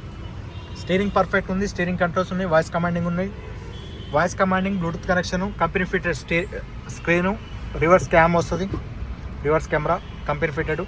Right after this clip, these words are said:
ఆటో క్లైమేట్ కంట్రోల్, ఏసీ, ఏసీ కూడా చిల్డ్ ఏసీ. ఇప్పుడు ఏసీ వేసే పరి-, వేసే పరిస్థితి లేదు. టూ ఎయిర్ బ్యాగ్స్ వస్తాయండి, ఇక్కడ ఒక ఎయిర్ బ్యాగ్ వస్తుంది, కో డ్రైవర్కి ఒక ఎయిర్ బ్యాగ్, రెండు ఎయిర్ బ్యాగ్లు వస్తాయి. రూఫ్ కూడా చూడొచ్చు, రూఫ్ కూడా పర్ఫెక్ట్ ఉంది, ఇంటీరియర్ కూడా ఎక్సలెంట్ ఉంది, గేర్లు కూడా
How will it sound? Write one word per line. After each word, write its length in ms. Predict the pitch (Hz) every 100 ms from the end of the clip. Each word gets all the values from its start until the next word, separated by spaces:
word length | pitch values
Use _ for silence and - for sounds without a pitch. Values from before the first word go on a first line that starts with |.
| 131 - - -
ఆటో 160 | 160 202
క్లైమేట్ 320 | 202 196 196
కంట్రోల్, 240 | 190 180 170
ఏసీ, 140 | 165 190 160
ఏసీ 140 | 180 175
కూడా 80 | 165
చిల్డ్ 260 | 165 160 156
ఏసీ. 140 | - 208 - - - - - - - - - - - - - - - -
ఇప్పుడు 180 | - 139
ఏసీ 180 | 156 180
వేసే 160 | 165 165
పరి-, 220 | 147 135 - 151
వేసే 220 | 156 170 131
పరిస్థితి 300 | 143 - 143 139
లేదు. 180 | 135 196 - - - -
టూ 100 | 180
ఎయిర్ 160 | 202 214
బ్యాగ్స్ 240 | 214 -
వస్తాయండి, 360 | 196 190 180 190
ఇక్కడ 180 | 185
ఒక 120 | 180 190
ఎయిర్ 140 | 185
బ్యాగ్ 200 | 185 185
వస్తుంది, 280 | 180 202 240 -
కో 100 | 170
డ్రైవర్కి 340 | 165 165 151
ఒక 120 | 147 147
ఎయిర్ 140 | 143
బ్యాగ్, 260 | 139 147 160
రెండు 200 | 143 156
ఎయిర్ 120 | 143
బ్యాగ్లు 180 | 135 127 120
వస్తాయి. 220 | 160 202 - - - - - -
రూఫ్ 180 | 175 185
కూడా 160 | 220 202
చూడొచ్చు, 240 | 190 185 226
రూఫ్ 100 | 180
కూడా 140 | 165 170
పర్ఫెక్ట్ 420 | 165 151 175 -
ఉంది, 140 | 160 220 - - - - - - - - - - -
ఇంటీరియర్ 300 | 139 165 160
కూడా 100 | 156
ఎక్సలెంట్ 320 | 143 - 156 147
ఉంది, 140 | 175
గేర్లు 280 | 139 160 156
కూడా 180 | 160